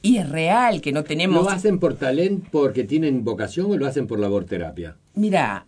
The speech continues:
Speaker 1: yo creo que hay de todo. Y, y acá hay un tema que me parece que la Sociedad Uruguaya de Actores en algún momento po-,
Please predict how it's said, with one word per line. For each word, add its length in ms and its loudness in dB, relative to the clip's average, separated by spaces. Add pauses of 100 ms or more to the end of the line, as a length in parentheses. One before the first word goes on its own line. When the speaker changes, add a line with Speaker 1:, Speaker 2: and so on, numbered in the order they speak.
Speaker 1:
yo 220 -2
creo 180 2
que 120 0
hay 120 2
de 160 0
todo. 540 -2 (360)
Y, 380 0
y 280 2 (100)
acá 240 0
hay 160 0
un 160 0
tema 240 0
que 100 -4
me 80 -2
parece 460 -2
que 140 -4
la 140 -4
Sociedad 600 -2
Uruguaya 340 -2
de 40 -2
Actores 280 -6
en 80 -4
algún 380 -2
momento 480 -2
po-, 280 -8